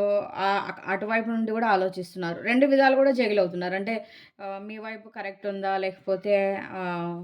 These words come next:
ఒకవేళ మ్యారేజ్ కాని వాళ్ళు కానీ, లేకపోతే other person కానీ ఎవరైనా ఉంటే వాళ్ళ వైపు న్యాయం ఉందా? So, ఎటువైపు నిలబడాలి? So, ఏం చేయాలి? ఇట్లాంటివన్నీ కూడా ఆలోచించి జగుల్ అవుతున్నారు. కాకపోతే ఏంటి అనంటే,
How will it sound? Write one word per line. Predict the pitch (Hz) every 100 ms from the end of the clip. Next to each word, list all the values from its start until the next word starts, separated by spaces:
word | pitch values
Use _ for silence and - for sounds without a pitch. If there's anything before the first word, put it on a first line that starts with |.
| 175 _ _ _ _ _ -
ఒకవేళ | 185 202 208 208
మ్యారేజ్ | 208 185 190 196
కాని | 202 190 190
వాళ్ళు | 190 185 185
కానీ, | 185 175 185
లేకపోతే | 180 170 - 175
other | 170 175 175
person | 170 170 175
కానీ | 170 170
ఎవరైనా | 170 170 170
ఉంటే | 170
వాళ్ళ | 180 175 170
వైపు | 175 175 185
న్యాయం | 170 165 160
ఉందా? | 160 160 165 - _ _ _
So, | 269
ఎటువైపు | 247 240 233 240
నిలబడాలి? | 233 220 214 202 208 196 202 226 -
So, |
ఏం | 196 190 196
చేయాలి? | 196 202 190 185 185
ఇట్లాంటివన్నీ | 180 202 202 196 190 190
కూడా | 190 208 277 262 _ _ _ _
ఆలోచించి | 190 202 214 214 220 226
జగుల్ | 208 190 196
అవుతున్నారు. | 180 175 175 190 254 247
కాకపోతే | 214 - - 240 240 226
ఏంటి | 220 214 214 220
అనంటే, | 208 208 226 285 -